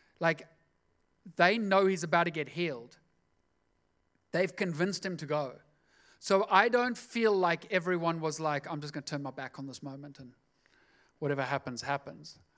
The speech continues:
I feel like everyone's watching him. "Nah, bro, seriously, drop your kit and off you go. Like, I just wanna see, go on in, take it all off." Uh, 'cause I don't think he said anything about keeping any of it on.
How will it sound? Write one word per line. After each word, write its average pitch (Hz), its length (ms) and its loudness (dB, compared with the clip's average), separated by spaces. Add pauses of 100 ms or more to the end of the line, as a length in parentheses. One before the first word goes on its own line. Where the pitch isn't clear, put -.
(180)
I 175 100 2
feel 196 260 0
like 156 320 -2
everyone's 165 460 -4
watching 160 320 -2
him. 131 160 -12
"Nah, 214 160 2
bro, 147 180 -8 (120)
seriously, 175 400 -2
drop 180 240 -4
your - 60 -20
kit - 320 -6
and 151 180 -8
off - 180 -12
you 147 80 -10
go. 160 200 -2
Like, 135 240 -8
I 165 80 -6
just 165 160 -10
wanna 156 140 -8
see, 156 460 -8 (600)
go 175 160 0
on 170 80 -4
in, 175 200 -10 (380)
take 170 160 -8
it 170 80 -8
all 175 200 -4
off." - 320 -8 (200)
Uh, 135 80 -8
'cause 160 180 -8
I 165 60 0
don't 180 180 -2
think 180 160 -8
he 156 120 -8
said 160 240 -6
anything 160 280 -8
about 143 240 -6
keeping 151 320 -10
any 156 160 -8
of 139 100 -10
it 135 80 -10
on. 117 200 -12